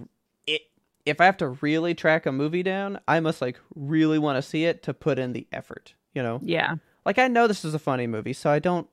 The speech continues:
Speaker 1: need to put in the effort. Like, I kinda know it's good. I don't need to know about it, you know?
Speaker 2: Right.
Speaker 1: But I do wanna see it one day. And if I did,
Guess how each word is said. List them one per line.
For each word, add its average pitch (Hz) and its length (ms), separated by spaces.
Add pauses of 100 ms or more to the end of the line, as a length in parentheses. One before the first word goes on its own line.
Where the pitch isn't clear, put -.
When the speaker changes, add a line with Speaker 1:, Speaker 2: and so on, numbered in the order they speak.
Speaker 1:
need 180 680
to 160 120
put 151 220
in 139 100
the 131 120
effort. - 240
Like, 143 140
I 147 120
kinda 170 300
know 127 320
it's 104 160
good. - 300 (140)
I - 80
don't 127 200
need 151 320
to 156 80
know 127 240
about 117 300
it, - 120
you - 120
know? 120 180 (100)
Speaker 2:
Right. 165 300 (800)
Speaker 1:
But 190 120
I 185 60
do 165 160
wanna 131 160
see 117 160
it - 100
one - 120
day. - 200 (800)
And 143 180
if 143 80
I 147 80
did, 185 640